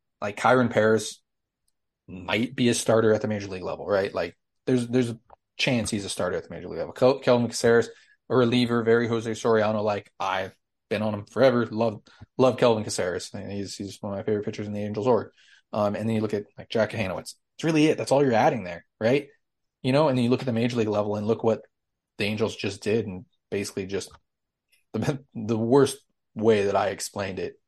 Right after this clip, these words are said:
but the way that I thought about it was you bought something really nice, you used it a couple times, and then you sold it at a garage sale. That's feels like what the Angels just did with these guys.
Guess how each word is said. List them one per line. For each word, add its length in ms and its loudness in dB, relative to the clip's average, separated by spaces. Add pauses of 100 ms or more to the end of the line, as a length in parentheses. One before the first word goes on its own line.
(260)
but 220 0 (180)
the 160 -2
way 180 4
that 120 0
I 120 4
thought 220 2
about 220 -2
it 80 -4
was 260 -4 (340)
you 120 0
bought 260 4
something 300 0
really 280 4
nice, 400 -4 (360)
you 140 2
used 340 2
it 80 4
a 40 0
couple 280 2
times, 380 -4
and 120 -6
then 100 -2
you 80 -4
sold 300 0
it 140 0
at 80 -6
a 20 -6
garage 340 -4
sale. 300 -10 (100)
That's 240 -6 (460)
feels 240 2
like 180 2
what 120 2
the 100 -4
Angels 300 -2
just 240 -6
did 120 -2
with 120 -4
these 180 -12
guys. 320 -12